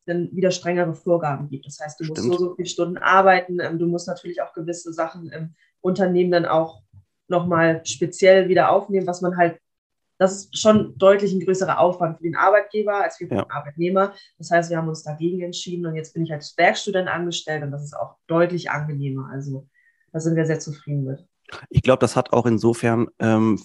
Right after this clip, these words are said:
Speaker 2: wenn es für euch passt, natürlich ein paar Vorteile, weil als Werkstudent kannst du dann, dann so flexibel eingesetzt werden, Arbeitszeiten so, dass die ganze, die ganze Problematik kennen wir
Speaker 1: Auf,
Speaker 2: jetzt mittlerweile,
Speaker 1: auf
Speaker 2: ja.
Speaker 1: jeden Fall. Also da haben wir es uns
Speaker 2: Mhm.
Speaker 1: wirklich so angenehm wie möglich gemacht.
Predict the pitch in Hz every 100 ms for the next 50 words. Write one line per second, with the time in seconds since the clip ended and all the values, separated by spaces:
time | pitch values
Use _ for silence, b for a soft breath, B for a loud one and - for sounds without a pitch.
0 | - 110 - - - 113 - - 127 -
1 | - 110 - 113 107 104 - 123 135 104
2 | 104 113 95 107 113 101 - 170 - -
3 | 107 107 113 104 101 104 98 104 107 113
4 | 117 - 120 95 101 113 104 - 104 104
5 | - 107 104 - - 104 101 95 113 110
6 | - _ - 113 107 107 107 104 - B
7 | B B 113 110 101 113 104 104 104 101
8 | 117 90 98 - 107 92 - 104 104 180
9 | - 151 151 160 - 170 175 170 170 170
10 | 165 175 165 175 - - 170 170 160 160
11 | 156 156 156 143 - - 131 - _